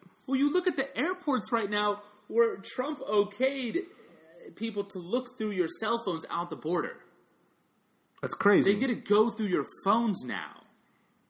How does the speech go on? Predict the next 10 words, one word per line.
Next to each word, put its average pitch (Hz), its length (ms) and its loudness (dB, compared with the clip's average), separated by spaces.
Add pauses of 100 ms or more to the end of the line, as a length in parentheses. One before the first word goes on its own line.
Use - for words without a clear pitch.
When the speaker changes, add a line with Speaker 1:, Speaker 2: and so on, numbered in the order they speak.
(400)
Speaker 2:
That's - 160 -4
crazy. 120 420 4 (960)
Speaker 1:
Let's 202 280 -4
hypothetically 190 680 -4
say 147 160 -2
this 139 160 -6
presidency 120 580 -8
gets 101 260 -10
worse. 80 500 -16 (680)
Yeah, 120 80 -10